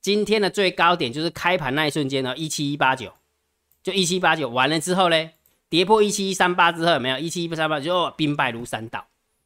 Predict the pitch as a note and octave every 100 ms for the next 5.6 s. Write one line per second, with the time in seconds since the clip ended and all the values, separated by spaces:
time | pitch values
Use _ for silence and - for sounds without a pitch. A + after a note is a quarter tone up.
0 | _ _ _ C#3+ C3+ B2+ A#2+ A2 A#2 -
1 | - E3+ F#3+ F3 E3 G3 F3+ F3+ C3 C3
2 | C#3+ - G2+ - D3+ D#3+ D3+ D3 G3 D#3+
3 | D#3+ C3 B2 C3+ B2+ A#2+ A#2+ G#2+ G#2 G#2
4 | - G3 G3+ D3 D3 A#3 A3+ A#3 F#3+ C#3+
5 | F3+ C3 C#3+ C#3 C3 A2+